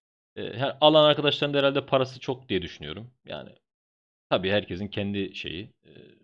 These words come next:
istedikleri alabilirler. Ama bu benim düşüncem yani. Bu benim eleştirim. Ki de doğru olduğunu da düşünüyorum yani. Bu adamlar sana özel fiyat olarak bunu sunabiliyorsa E A Sports'a diyecek ki, "Arkadaşlar benim de özel fiyatım var.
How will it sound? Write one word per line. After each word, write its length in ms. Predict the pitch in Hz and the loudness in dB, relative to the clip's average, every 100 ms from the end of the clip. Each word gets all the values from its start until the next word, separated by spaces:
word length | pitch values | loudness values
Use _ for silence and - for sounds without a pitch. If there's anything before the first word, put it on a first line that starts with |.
| 113 _ | _ _
istedikleri 520 | 110 - 90 92 95 | -14 -8 -6 -6 -4
alabilirler. 440 | - 104 87 78 120 | -2 -2 -2 -4 -4
Ama 140 | 131 | -2
bu 60 | 127 | 0
benim 180 | 123 120 | 0 0
düşüncem 440 | 117 127 120 95 | -4 -2 0 0
yani. 180 | 71 98 | -4 -6
Bu 40 | |
benim 180 | 104 104 | -4 -2
eleştirim. 580 | 104 101 - 87 87 110 | -2 -2 -4 -10 -10 -8
Ki 160 | 135 | -6
de 140 | 143 127 | -4 0
doğru 260 | 131 139 | 2 4
olduğunu 200 | 139 135 | 2 0
da 100 | 139 | -6
düşünüyorum 400 | 127 - 135 101 | -6 -8 -6 -4
yani. 240 | 78 73 - _ _ _ _ _ _ _ _ _ 135 | -6 -8 -14 _ _ _ _ _ _ _ _ _ -2
Bu 200 | 151 127 | 6 8
adamlar 500 | 107 98 101 139 - _ _ _ | 8 4 0 -4 -8 _ _ _
sana 420 | - 110 135 - | 0 2 0 0
özel 280 | 123 117 131 | 0 2 2
fiyat 260 | 127 120 123 | 2 -2 0
olarak 300 | 95 90 - | -2 -2 -4
bunu 120 | 113 | -6
sunabiliyorsa 840 | - 135 123 101 87 139 143 - _ _ _ _ | -6 -4 -2 -2 -4 -4 -6 -8 _ _ _ _
E 100 | 151 | 2
A 40 | 123 | 2
Sports'a 440 | - 123 110 110 | 0 -4 -2 -4
diyecek 300 | 131 113 92 | -2 -2 -2
ki, 200 | 135 131 | -4 -2
"Arkadaşlar 540 | - 123 120 107 104 98 | 2 2 2 0 -2 0
benim 240 | 120 110 | 0 2
de 40 | 113 | 0
özel 240 | 110 107 | 0 0
fiyatım 460 | - 98 - 85 90 | 0 -2 -2 -6 -6
var. 240 | 117 - | -6 -8